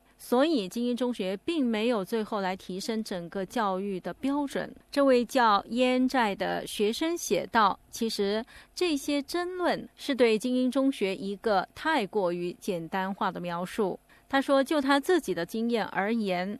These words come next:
他所在的精英学校是一个独一无二的环境，让他的个人发展在各个方面都进行了非常好的加强。这样的一种经验在哪里都是无法被复制的。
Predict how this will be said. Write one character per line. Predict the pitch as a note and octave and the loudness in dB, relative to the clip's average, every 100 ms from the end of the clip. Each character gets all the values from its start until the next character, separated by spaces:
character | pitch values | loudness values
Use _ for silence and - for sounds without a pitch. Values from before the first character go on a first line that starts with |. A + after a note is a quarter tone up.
| - | -6
他 | - C4 | -2 0
所 | G#3+ | -2
在 | F3 G#3+ | 0 -2
的 | F#3+ | -2
精 | F3+ G#3+ | -4 -4
英 | G#3+ G#3+ | -4 -2
学 | F#3 | -2
校 | F#3 A3 F#3+ | 0 0 0
是 | - G3+ | -2 -4
一 | F#3+ | -2
个 | A3+ G3 - - _ | 0 0 0 -10 _
独 | A3 G#3 | 0 2
一 | C4 C#4 C#4+ | 2 2 0
无 | G3 G3+ | 0 2
二 | G#3+ | 2
的 | F3+ F3 | 0 -4
环 | - F3+ G3+ | -4 -4 -2
境， | C4+ A3+ - - | 0 -2 -4 -2
让 | B3 A#3 | 2 2
他 | A3 C4+ | 2 0
的 | B3 | 0
个 | D#4+ D4 | 0 0
人 | G3 A3 | 0 -2
发 | D#4 E4 | -2 -2
展 | - - D#3+ | 0 -4 -4
在 | G#3+ F#3+ | -4 -4
各 | F#3 | -4
个 | F#3+ G3 | -4 -4
方 | A3 G#3+ | -4 -2
面 | A#3 G#3 - | -2 -2 -4
都 | G#3+ G3 G3 | -4 -4 -4
进 | G#3+ | -6
行 | F#3+ F3 | -8 -6
了 | F3+ | -6
非 | C4 C#4+ | -2 -4
常 | A3+ G3 | -4 -6
好 | G#3 - | -6 -8
的 | D#3+ | -10
加 | - G3 G3 | -4 -4 -2
强。 | - D#3+ D#3 C#3 _ | -2 -4 -4 -14 _
这 | - F#4+ | 0 2
样 | E4+ C#4+ | 2 2
的 | A#3+ | 2
一 | B3 A3+ | 0 0
种 | G#3 F#3 F3+ | -2 -4 -4
经 | B3+ B3+ | -2 2
验 | B3+ G#3 G3 | 2 2 -2
在 | - A3 F#3+ | -2 -2 0
哪 | F#3+ F#3 C4 | -2 0 2
里 | A#3+ E3+ - _ _ | 0 -2 -10 _ _
都 | A3 G#3+ | 2 2
是 | A3 - G#3 F#3 - _ - | 0 -2 0 0 -4 _ -8
无 | G3+ C4 | -6 2
法 | G#3+ | 0
被 | - G3 | 0 -4
复 | F#3 - D#4 | -6 -6 -6
制 | G#3 - F#3 E3 | -6 -6 -6 -6
的。 | - | -10